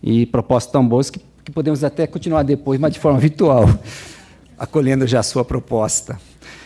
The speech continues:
Passamos em seguida já à Comissão de Direitos Fundamentais. O Luciano Coelho Ávila, o colega Luciano, conseguirá falar sobre essa comissão, que uma comissão que tem poucas atividades, né, Luciano?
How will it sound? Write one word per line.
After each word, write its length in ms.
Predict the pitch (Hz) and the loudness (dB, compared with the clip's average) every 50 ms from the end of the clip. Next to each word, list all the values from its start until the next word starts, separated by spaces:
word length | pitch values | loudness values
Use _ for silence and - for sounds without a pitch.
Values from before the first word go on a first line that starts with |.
| - - - - | -20 -20 -16 -6
Passamos 460 | - 139 139 - - 175 180 185 170 | -4 -2 -2 0 0 0 0 0 0
em 60 | 156 147 | 0 -2
seguida 440 | - - 135 120 131 139 123 131 | 0 0 0 2 2 2 2 2
já 320 | 113 104 120 127 135 143 131 - - - - - _ - | 0 2 2 2 2 0 -2 -8 -14 -20 -20 -20 _ -10
à 80 | - 117 | -10 -6
Comissão 920 | - 135 131 131 120 - - - 135 127 127 123 120 117 117 113 107 101 98 - - - - | -2 2 2 2 2 0 -2 0 0 0 2 2 0 0 0 -2 -2 -4 -8 -10 -16 -14 -8
de 240 | - 113 117 117 113 | -2 0 2 2 2
Direitos 380 | 104 120 113 131 151 151 - | 2 2 2 2 2 0 -2
Fundamentais. 960 | - 143 120 120 117 117 117 113 - - 120 120 131 139 131 - - - - - - _ _ - - - - - - - - - - - - - - | -2 0 0 0 0 -2 -4 -6 -8 -8 -6 -6 -6 -6 -8 -12 -16 -20 -20 -20 -20 _ _ -20 -20 -20 -20 -20 -20 -20 -20 -20 -18 -20 -20 -16 -10
O 440 | - 110 107 104 104 104 101 101 104 | -4 -2 0 2 2 2 2 2 2
Luciano 580 | 98 110 107 - - - 123 113 117 120 113 | 2 2 0 0 0 0 0 2 2 2 2
Coelho 420 | 107 - - 104 101 104 101 110 110 | 0 -2 -4 -2 -2 -2 0 0 0
Ávila, 300 | 117 123 123 - 123 110 | 2 0 0 0 -2 -2
o 40 | 92 | -2
colega 300 | 113 104 107 107 107 110 | -2 0 0 2 2 2
Luciano, 680 | 107 104 - - - 113 113 117 123 127 135 135 123 - - - - - - - - _ | 0 0 -2 -2 -2 -2 0 0 2 2 0 0 -4 -8 -12 -20 -20 -20 -20 -20 -20 _
conseguirá 540 | - 120 110 - - 117 107 107 110 113 110 | -6 -6 -4 -2 -2 -2 -2 0 0 0 -2
falar 300 | - - 117 110 113 110 | -2 -2 -2 -2 -2 -4
sobre 240 | - - 110 104 113 | -4 -4 -4 -2 -2
essa 160 | - - 120 | -2 -4 -4
comissão, 680 | - 120 117 113 101 - - - 131 127 135 139 131 120 - - - - _ _ - - - - - - - - - - | -4 -2 -2 0 0 -2 -2 -2 0 0 0 -2 -4 -6 -10 -20 -20 -20 _ _ -20 -18 -18 -18 -18 -16 -16 -16 -16 -12
que 760 | - 113 110 113 110 110 110 107 104 101 98 95 95 90 95 - - - - - - _ _ _ _ _ _ _ _ _ _ - - _ _ _ _ | -8 -6 -4 -2 -2 -2 -2 -2 -4 -4 -6 -6 -8 -10 -12 -14 -16 -18 -20 -20 -20 _ _ _ _ _ _ _ _ _ _ -20 -20 _ _ _ _
uma 100 | - 143 | -14 -12
comissão 400 | - - 175 180 160 - - 160 | -10 -6 -6 -4 -4 -4 -4 -6
que 120 | 156 - 170 | -6 -6 -4
tem 120 | - 165 | -2 -2
poucas 380 | 139 - - 170 170 - 151 147 | -2 0 0 -2 0 0 0 -2
atividades, 540 | 139 - 143 123 120 110 117 151 - 151 147 | 0 0 0 0 2 2 2 2 2 2 0
né, 80 | 151 | -2
Luciano? 540 | - - - - - 139 120 113 - 190 - | -2 -2 -4 -4 -2 -2 -2 0 -2 -4 -6